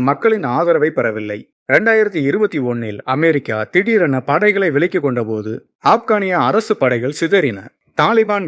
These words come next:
மிக வேகமாக, பெரும்பாலும் எதிர்ப்புகள் இன்றி காபூலை மீண்டும் கைப்பற்றியது. இதன் மூலம் இருபது ஆண்டுகளுக்கு பிறகு மீண்டும் அதிகாரத்தில் அமர்ந்தது. ரெண்டாயிரத்தி இருபத்தி ஒன்னு ஆகஸ்ட் பதினைந்தில் காபூல் கைப்பற்றப்பட்ட போது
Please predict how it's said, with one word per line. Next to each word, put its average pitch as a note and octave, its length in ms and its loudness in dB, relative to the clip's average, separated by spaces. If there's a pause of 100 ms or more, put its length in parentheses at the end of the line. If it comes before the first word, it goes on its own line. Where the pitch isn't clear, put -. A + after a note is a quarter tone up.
மிக C#3 240 0
வேகமாக, B2+ 640 -2 (120)
பெரும்பாலும் E3 600 0
எதிர்ப்புகள் G3 580 0
இன்றி A#2+ 300 -4 (180)
காபூலை E3+ 520 2
மீண்டும் E3+ 440 -2
கைப்பற்றியது. A2+ 600 -4 (340)
இதன் F3 320 4
மூலம் E3+ 360 2
இருபது G#3+ 360 4
ஆண்டுகளுக்கு G3 520 0
பிறகு C#3+ 380 0 (280)
மீண்டும் A3+ 400 2
அதிகாரத்தில் G3 540 2
அமர்ந்தது. A2+ 480 -2 (600)
ரெண்டாயிரத்தி G#3+ 560 2
இருபத்தி E3 400 0
ஒன்னு A2+ 260 -4 (220)
ஆகஸ்ட் E3+ 300 -2 (100)
பதினைந்தில் C#3 580 0 (100)
காபூல் E3 460 2
கைப்பற்றப்பட்ட D3+ 600 0
போது A2 300 -4